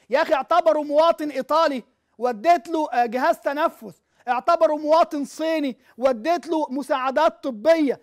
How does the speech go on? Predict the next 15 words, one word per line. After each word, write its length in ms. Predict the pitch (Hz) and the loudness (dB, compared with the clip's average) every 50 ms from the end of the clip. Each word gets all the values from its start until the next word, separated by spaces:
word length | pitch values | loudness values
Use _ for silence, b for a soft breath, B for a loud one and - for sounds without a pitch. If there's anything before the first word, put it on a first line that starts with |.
| b b b | b b b
لكن 300 | - 233 269 269 285 269 | -4 -2 -2 -2 -2 -6
المواطن 480 | 269 262 254 262 285 294 320 311 302 277 | -6 -4 -2 0 2 2 2 0 -2 -6
المصري 560 | 269 262 262 294 320 311 - 302 330 320 - b b b b | -6 -4 0 0 0 -2 -2 -2 -4 -4 -4 b b b b
يترمي 480 | 233 247 247 - 269 302 330 339 330 | -4 -4 -2 -2 -2 -2 -2 0 0
على 180 | 294 277 277 277 | 2 2 2 0
الأرض، 340 | 277 277 302 359 359 277 - - - _ _ _ _ - | 2 2 2 2 2 0 -4 -12 -20 _ _ _ _ -4
يترمي 480 | 220 220 226 254 262 302 320 311 277 | -4 -4 -2 -2 -4 -4 -2 -4 -4
في 60 | - | -6
الصحراء، 600 | 262 - - - 302 - - 254 294 320 339 330 b b b b | -8 -12 -4 -4 -4 -2 0 2 2 2 2 2 b b b b
ولما 320 | 220 240 262 277 294 285 | 0 0 2 2 0 -2
يقول 240 | 277 269 311 339 349 | -2 -2 0 -2 0
هروح 300 | 247 269 277 330 - - | 0 0 -2 -2 -2 -2
أقف 240 | 339 359 320 285 - | -2 -2 0 -2 -2
عند 240 | 254 269 277 262 269 | -4 -6 -6 -6 -8
السفارة 600 | 254 - - 262 - 294 320 320 320 339 - | -10 -10 -14 -10 -4 0 2 2 2 2 0